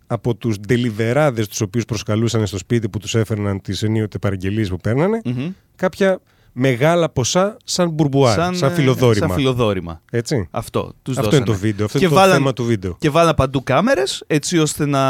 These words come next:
Speaker 2: αποτυπώσουν την, ε, αντίδραση αυτών των τηλεβεράδων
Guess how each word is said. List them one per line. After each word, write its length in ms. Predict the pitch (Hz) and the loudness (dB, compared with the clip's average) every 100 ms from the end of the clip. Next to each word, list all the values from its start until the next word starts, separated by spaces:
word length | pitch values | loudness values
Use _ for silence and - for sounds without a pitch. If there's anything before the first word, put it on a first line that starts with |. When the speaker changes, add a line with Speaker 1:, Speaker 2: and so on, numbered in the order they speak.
| 135 131 127 127 123 120 117 113 117 | 2 0 0 0 0 -2 -2 -4 -2
Speaker 2:
αποτυπώσουν 840 | 170 160 156 165 175 - 131 110 | -2 -2 0 2 2 0 0 -2
την, 280 | - 120 113 | -2 -2 -2
ε, 180 | 110 104 104 | -4 -4 -4
αντίδραση 580 | 127 151 123 107 - | 0 0 2 -2 -2
αυτών 260 | 104 - 117 | -6 -4 -4
των 120 | 101 | -4
τηλεβεράδων 640 | 95 95 92 120 247 339 | -6 -4 0 0 0 -4